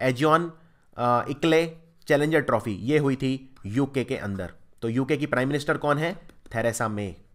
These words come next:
इन्हें अभी हाल में हुए चुनाव में बहुत झटका लगा, क्योंकि जो लेबर पार्टी है वो काफ़ी अच्छा परफॉर्मेंस कर गई। तो, अ, इसका आंसर है लिएंडर पेस और अदिल शमसदीन।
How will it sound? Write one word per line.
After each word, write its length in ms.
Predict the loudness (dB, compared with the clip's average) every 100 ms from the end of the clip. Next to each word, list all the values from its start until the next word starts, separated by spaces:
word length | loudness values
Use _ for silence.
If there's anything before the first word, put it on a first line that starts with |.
| _ _ -16 -6
इन्हें 200 | 0 2
अभी 400 | 2 0 -2 -8
हाल 220 | 0 2 4
में 100 | 2
हुए 120 | 0
चुनाव 240 | 0 0
में 120 | 0
बहुत 180 | 0 0
झटका 260 | -2 2 2
लगा, 200 | 4 0
क्योंकि 460 | -2 -12 -6 -2
जो 60 | 2
लेबर 280 | 2 4 4
पार्टी 340 | 6 6 4
है 320 | 0 -2 -4 -12 -8
वो 60 | -4
काफ़ी 340 | 0 0 0
अच्छा 160 | -4 -6
परफॉर्मेंस 420 | -4 -4 -4 -4
कर 140 | -4
गई। 140 | -4 -8 -14 -20 -20 -20 _ -20 -20 -20 _ 4
तो, 300 | 6 6 4 -6 -18 -4
अ, 200 | 0 0
इसका 260 | 0 2 2
आंसर 260 | 4 2
है 320 | 4 2 -2 -12 -2
लिएंडर 320 | 2 4 4
पेस 320 | 4 -2 2
और 320 | 0 0 -6 -20 _ _ -6
अदिल 340 | -2 0 -2 -6 -18
शमसदीन। 800 | -6 -4 -4 -6 -6 -6 -6 -10